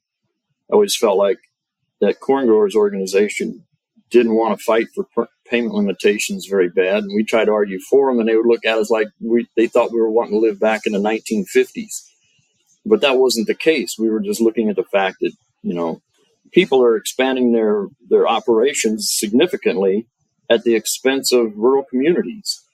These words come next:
Obviously, it doesn't take as many people to farm an acre as it used to. I farm several more acres than my grandparents did. Um, that's just technology and, and progress, and there's nothing wrong with that. But when you have farmers who are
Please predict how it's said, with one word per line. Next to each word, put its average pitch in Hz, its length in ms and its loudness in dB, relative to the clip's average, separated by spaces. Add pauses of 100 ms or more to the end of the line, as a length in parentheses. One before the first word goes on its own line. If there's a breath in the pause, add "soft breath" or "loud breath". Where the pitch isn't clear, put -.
(220)
Obviously, 117 400 0
it 107 60 0
doesn't 127 240 0
take 123 200 2
as 107 80 -4
many 107 220 0
people 135 260 -2
to 104 160 -2
farm 113 400 -2 (220)
an 104 100 2
acre 117 280 0
as 117 100 0
it 113 100 0
used 175 280 -4
to. 85 200 -4
I - 180 0
farm 110 380 -2 (300)
several 139 300 2
more 120 320 0 (420)
acres 123 320 2
than 117 100 2
my 110 80 0
grandparents 104 720 -2
did. 98 280 0 (920)
Um, 92 260 -8
that's 101 320 0
just 104 540 0 (160)
technology 117 800 0
and, 104 180 -2 (140)
and 85 360 -10 (200)
progress, 107 580 0
and 87 80 -2
there's 92 120 -6
nothing 117 260 0
wrong 117 220 0
with 104 140 0
that. - 280 -2
But 95 220 2 (800)
when 131 160 4
you 139 160 2
have 131 240 0
farmers 139 460 -2
who 123 260 2
are 107 320 0